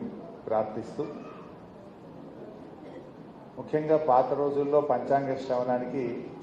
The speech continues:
చాలా ప్రాధాన్యత ఉండేది. రాను రాను ఏమైపోయిందంటే, పొద్దున్న లేవంగానే పత్రికలతో పాటు పంచాంగం కూడా వచ్చేస్తుంది పొద్దున్నే. ఏ దినపత్రిక వచ్చినా ఆ దినపత్రికతో పాటు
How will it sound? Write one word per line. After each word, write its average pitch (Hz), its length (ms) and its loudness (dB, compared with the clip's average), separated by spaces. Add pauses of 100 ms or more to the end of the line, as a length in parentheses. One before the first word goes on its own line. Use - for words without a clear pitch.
చాలా 120 340 6
ప్రాధాన్యత 127 640 4
ఉండేది. 107 360 0 (1300)
రాను 135 260 2
రాను 156 240 8
ఏమైపోయిందంటే, 143 680 4
పొద్దున్న 143 380 4
లేవంగానే 139 760 2 (680)
పత్రికలతో 151 640 6
పాటు 147 320 6
పంచాంగం 143 600 6
కూడా 143 160 8
వచ్చేస్తుంది 139 500 4
పొద్దున్నే. 117 480 0 (1160)
ఏ 135 160 6
దినపత్రిక 147 600 6
వచ్చినా 147 280 4
ఆ 180 40 10
దినపత్రికతో 139 720 4
పాటు 131 240 6